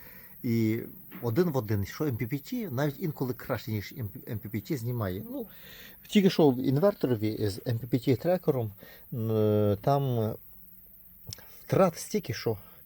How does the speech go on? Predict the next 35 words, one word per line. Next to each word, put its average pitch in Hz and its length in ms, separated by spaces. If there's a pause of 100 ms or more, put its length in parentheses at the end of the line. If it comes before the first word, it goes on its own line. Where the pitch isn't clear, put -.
(260)
тепла, 117 280
воно 117 180
все 113 180
гаряче, 139 460 (420)
а - 60
це - 180
якби 120 320
набагато 113 400
цікавіше. - 580
Ну, 226 120
в 240 40
принципі, 254 280
це 247 220
аналогічно 208 680
на 151 60
шим-контролері. 170 840 (300)
Ну, 240 320
різне 214 280
виконання, 156 540
різ-, 165 220
може 139 180
бути 170 200
прошивка - 520
різна, 85 320
розумієте? 101 560
Різна 107 240
прошивочка. 247 680 (440)
А 170 60
говорю, 160 260
дивіться, 117 320
радіатор 127 520
аж - 300
тут, - 200
я 175 80
бачу 104 420